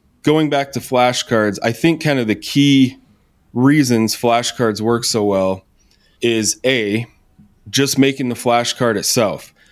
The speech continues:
So the idea is, as you go through practice problems or practice simulations, and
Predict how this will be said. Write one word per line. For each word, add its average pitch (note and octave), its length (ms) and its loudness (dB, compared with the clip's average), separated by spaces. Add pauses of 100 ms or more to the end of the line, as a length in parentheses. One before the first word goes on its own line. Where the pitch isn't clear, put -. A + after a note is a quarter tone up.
(240)
So - 180 -2
the B2+ 140 0
idea C3+ 400 2
is, G#2+ 400 0
as A2 220 -6
you C#3 120 4
go C#3 140 2
through A#2+ 640 0 (240)
practice A#2+ 440 -2
problems A2+ 600 -2
or G2+ 60 -4
practice A2 440 -4
simulations, G2+ 920 -4 (760)
and A2 460 -6